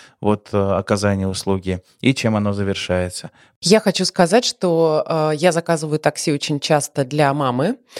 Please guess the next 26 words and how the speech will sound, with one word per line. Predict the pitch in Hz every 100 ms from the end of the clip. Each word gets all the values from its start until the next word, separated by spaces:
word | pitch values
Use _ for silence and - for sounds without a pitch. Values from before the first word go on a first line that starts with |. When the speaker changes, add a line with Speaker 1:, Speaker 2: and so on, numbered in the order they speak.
| - - - -
Speaker 2:
и | 175 170 170 165 160 151 - -
она | 165 180 185
особенно | - - - 208 160 147
обращает | 139 151 156 156 135
на | 151
это | 135 139
внимание, | 147 143 131 127 175 202 _
и | 190 175 175 175 170 165 147 - -
обязательно | 170 180 160 196 180 - 135 131 120 -
перезванивает | 151 151 156 139 131 -
после | 151 -
поездки | - 156 208 247 -
и | 151
говорит: | 147 151 147 139 -
"Водитель | 160 175 156 233 320
был | 254 185
приветлив". | 220 190 127 123 - 143 -
В | -
общем, | 196 - 220
есть, | 185 208 202 -
э, | 175 156 151
особенная | 170 - 170 147 139
категория | 139 - 160 156 151
людей, | 175
кому | 226 160 165
это | 170 -